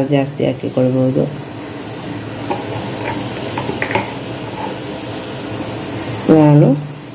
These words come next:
ಎರಡೂವರೆ ಸ್ಪೂನ್ ಹಾಕಿದೆ. ಅದೇ ರೀತಿ ಒಂದು ಕಾಲು ಟೀ ಸ್ಪೂನ್ ಆಗುವಷ್ಟು ಕರಿಮೆಣಸಿನ ಹುಡಿ ಹಾಕಿದ ಮೇಲೆ ಒಳ್ಳೆ ಮಿಕ್ಸ್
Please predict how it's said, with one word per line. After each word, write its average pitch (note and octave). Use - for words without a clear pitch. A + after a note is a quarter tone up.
ಎರಡೂವರೆ D3
ಸ್ಪೂನ್ D3
ಹಾಕಿದೆ. -
ಅದೇ F3
ರೀತಿ D#3
ಒಂದು E3
ಕಾಲು F#3
ಟೀ D#3+
ಸ್ಪೂನ್ D3+
ಆಗುವಷ್ಟು D#3
ಕರಿಮೆಣಸಿನ D#3+
ಹುಡಿ -
ಹಾಕಿದ F3+
ಮೇಲೆ F3
ಒಳ್ಳೆ E3+
ಮಿಕ್ಸ್ -